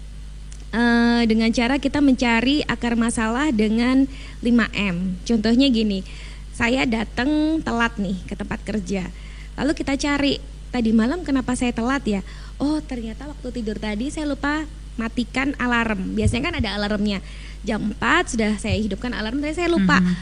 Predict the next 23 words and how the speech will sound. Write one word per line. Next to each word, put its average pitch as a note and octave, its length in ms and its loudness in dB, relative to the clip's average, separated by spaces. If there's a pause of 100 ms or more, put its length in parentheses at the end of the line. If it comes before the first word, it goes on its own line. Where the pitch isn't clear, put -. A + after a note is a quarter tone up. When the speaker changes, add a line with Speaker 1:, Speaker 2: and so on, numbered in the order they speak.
Speaker 1:
Akhirnya C#4 240 0
kebablasan A#3 640 2
sampai A#3 300 0
jam A3+ 120 2
tujuh, G#3 300 0
padahal A3 240 0
masuknya C4+ 320 2
setengah A3 260 -2
delapan. F#3 300 -6 (380)
Alhasil, A3+ 520 0 (400)
kalau A3+ 240 0
mandi A3 300 4
dan G#3+ 80 4
macem-macem, A3 560 2 (140)
tetap G#3+ 200 -2
telat C#4 300 4
dong, G#3 160 4
Mbak. G3+ 140 2
Apalagi A#3+ 280 4
Speaker 2:
Mhm. - 80 4
Speaker 1:
nggak - 140 2
pakai A#3+ 140 0
mandi. G#3+ 340 2